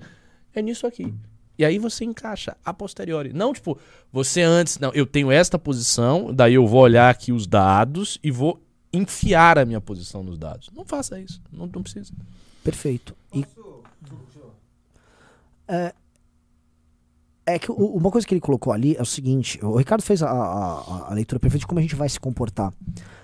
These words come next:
Speaker 2: A gente já parte, o, o que tá assustando algumas pessoas que não tão acompanhando às vezes o news tanto, e que às vezes foram no congresso e viram, é o fato da gente ter chegado a algumas conclusões,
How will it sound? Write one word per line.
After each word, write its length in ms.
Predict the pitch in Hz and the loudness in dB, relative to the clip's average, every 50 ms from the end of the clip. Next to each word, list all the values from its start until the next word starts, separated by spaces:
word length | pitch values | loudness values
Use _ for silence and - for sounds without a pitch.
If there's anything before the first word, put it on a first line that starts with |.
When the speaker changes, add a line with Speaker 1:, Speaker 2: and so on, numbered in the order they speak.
| _ _ _ _ | _ _ _ _
Speaker 2:
A 100 | - 156 | 2 4
gente 180 | 156 190 226 - | 4 4 4 2
já 120 | 254 233 | 2 2
parte, 380 | - 233 240 247 233 - - - - | 2 2 0 0 -2 -6 -8 -4 -2
o, 60 | 175 | 0
o 120 | 185 165 | 0 -2
que 80 | 135 - | -2 -2
tá 100 | - - | 0 0
assustando 520 | 180 - - 156 - - - 165 160 151 | 0 -2 -6 -8 -8 -6 -4 -2 -2 -2
algumas 220 | 131 113 123 120 - | -2 -4 -6 -8 -8
pessoas 280 | - - - 139 123 | -10 -12 -12 -12 -10
que 100 | - - | -8 -8
não 100 | 147 143 | -8 -8
tão 140 | 139 143 143 | -8 -8 -10
acompanhando 320 | 135 131 131 117 127 127 117 | -10 -10 -10 -8 -8 -8 -6
às 60 | 117 | -8
vezes 140 | 127 113 123 | -8 -8 -8
o 80 | 127 | -6
news 400 | 120 120 123 127 131 127 117 - | -6 -4 -4 -4 -4 -6 -8 -8
tanto, 380 | - 131 131 131 120 110 - - _ _ _ _ _ _ _ _ _ _ _ _ | -4 -2 -2 0 -2 -2 -6 -14 _ _ _ _ _ _ _ _ _ _ _ _
e 80 | 120 117 | -12 -4
que 120 | - - | -2 0
às 80 | 127 107 | 0 0
vezes 140 | 127 120 - | 0 -4 -4
foram 160 | - 135 127 | -4 -4 -4
no 80 | 131 | -4
congresso 420 | 127 - 123 117 120 123 117 - 120 | -4 -6 -8 -6 -6 -6 -6 -6 -8
e 20 | 104 | -6
viram, 320 | 107 139 160 143 120 - - - - - | -4 -2 0 0 -2 -4 -8 -14 -6 -2
é 140 | 139 147 | 2 2
o 60 | 156 160 | 2 2
fato 400 | - - - 175 180 185 - - | 0 0 2 2 2 2 0 0
da 100 | 208 175 | 0 0
gente 200 | 160 180 - - | 0 -2 -4 -8
ter 100 | - 175 | -8 -6
chegado 260 | - - 180 185 180 | -4 -2 0 2 4
a 20 | |
algumas 360 | 180 165 185 202 202 180 - | 4 2 2 0 0 -2 -2
conclusões, 920 | - - - 220 233 226 - 220 190 151 135 151 165 180 196 196 - - - | -4 -4 -4 -4 -4 -2 -2 -4 -4 -2 -2 -2 -2 0 0 -2 -2 -6 -10